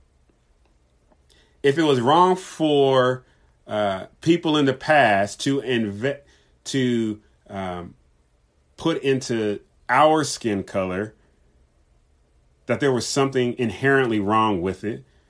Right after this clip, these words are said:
um, why do we then turn around and say that there's something inherently wrong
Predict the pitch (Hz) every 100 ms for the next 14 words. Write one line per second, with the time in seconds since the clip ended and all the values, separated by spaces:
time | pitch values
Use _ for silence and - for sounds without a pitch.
0 | _ _ - 107 104 101 95 - 107 135
1 | 160 160 143 131 139 131 143 131 123 127
2 | 127 110 - 120 110 101 120 104 - 123
3 | 127 107 92 117 120 107 98 98 104 107
4 | 98